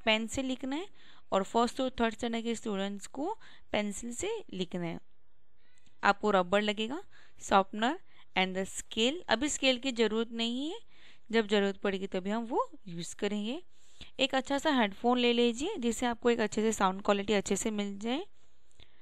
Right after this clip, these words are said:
और ये वीडियो आप जब भी देखिए तो फुल स्क्रीन में देखिए, क्योंकि जो लिखा हुआ रहता है वो छोटे स्क्रीन में आपको बराबर नहीं दिखेगा, तो उसको आप फुल स्क्रीन कर दीजिए तो आपको वीडियो अच्छे से क्लियर दिखेगा।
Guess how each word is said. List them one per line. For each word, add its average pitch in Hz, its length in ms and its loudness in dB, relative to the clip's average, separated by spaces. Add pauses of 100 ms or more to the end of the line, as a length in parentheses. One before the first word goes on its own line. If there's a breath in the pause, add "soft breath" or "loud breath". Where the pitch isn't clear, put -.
(360 soft breath)
और 214 180 8
ये 269 340 4
वीडियो 240 300 4
आप 254 120 8
जब 214 160 6
भी 214 160 2
देखिए 220 280 2
तो 226 80 -2
फुल 240 280 -2
स्क्रीन 233 380 0
में 233 140 0
देखिए, 226 420 0 (360 loud breath)
क्योंकि 269 220 2
जो 320 140 4
लिखा 262 300 4
हुआ 277 140 6
रहता 269 300 4
है 277 60 4
वो 277 180 2
छोटे 269 300 2
स्क्रीन 262 280 -4
में 262 100 2
आपको 254 180 2
बराबर 208 340 4
नहीं 208 260 -2
दिखेगा, 220 460 0 (420 loud breath)
तो 233 60 0
उसको 233 180 4
आप 240 100 6
फुल 240 260 0
स्क्रीन 254 420 -4
कर 233 180 -2
दीजिए 240 500 -4 (140)
तो 226 100 0
आपको 208 240 0
वीडियो 196 320 0
अच्छे 196 320 -4
से - 160 -6
क्लियर 220 400 -2 (640 soft breath)
दिखेगा। 180 540 -2